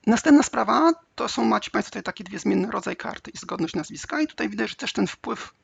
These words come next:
nie jest jakiś silny, ale jest, więc trzeba by to jakoś też ostrożnie obsłużyć. Natomiast dla daty urodzenia i godziny tutaj ten wpływ jest bardzo niewielki, więc tutaj można wstawić po prostu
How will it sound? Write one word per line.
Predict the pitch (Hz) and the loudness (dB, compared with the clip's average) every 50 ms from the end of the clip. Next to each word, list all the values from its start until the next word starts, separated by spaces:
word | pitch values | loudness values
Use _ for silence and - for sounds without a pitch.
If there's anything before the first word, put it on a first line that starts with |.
| _ - | _ 0
nie | 466 | 2
jest | 349 269 - | 4 4 4
jakiś | - - 226 - | 2 0 2 0
silny, | - - - 202 196 190 185 | 2 2 2 2 2 2 2
ale | 180 190 | 0 -2
jest, | 185 170 - - - - - - - | -2 -4 -4 -4 -6 -6 -8 -8 -8
więc | - 151 190 - | -6 -6 -6 -6
trzeba | - - 165 | -8 -10 -10
by | - - | -10 -12
to | - - | -12 -12
jakoś | - - - - - | -12 -10 -10 -12 -12
też | - - - - - - - - | -10 -10 -12 -12 -12 -14 -16 -10
ostrożnie | - - - - - - - - - - | -8 -8 -8 -6 -4 -4 -2 0 0 0
obsłużyć. | 330 - - - 254 214 208 - 202 - - - - - - - - | 0 -2 -6 -8 -6 -6 -6 -6 -8 -10 -12 -16 -16 -16 -18 -16 -12
Natomiast | - 370 - 254 262 240 226 - - | -6 0 4 6 6 6 4 0 -4
dla | 208 202 202 | -4 -4 -2
daty | 202 208 - - | -2 -2 -4 -6
urodzenia | 214 196 190 - 202 202 190 185 | -8 -10 -8 -4 0 2 2 2
i | 190 | 2
godziny | 185 180 180 180 - 233 214 196 | 0 -2 -6 -2 2 2 2 2
tutaj | - - - - - | 2 -2 -8 -12 -8
ten | - 190 - | -6 -6 -6
wpływ | - - 202 202 | -8 -10 -14 -14
jest | 170 - - 214 | -14 -12 -10 -6
bardzo | 165 165 - - - 208 | -6 -6 -6 -6 -4 -4
niewielki, | 196 - - 208 208 208 - 185 | -4 -4 -4 -4 -6 -6 -8 -8
więc | 202 196 190 - | -8 -8 -8 -8
tutaj | - 226 - - 208 | -10 -8 -2 0 2
można | 202 196 196 180 - 185 | 2 2 0 0 -2 -2
wstawić | - - - - - - - | -4 -4 -6 -8 -8 -8 -8
po | - | -12
prostu | - - - - - - - - | -14 -12 -12 -12 -12 -12 -14 -16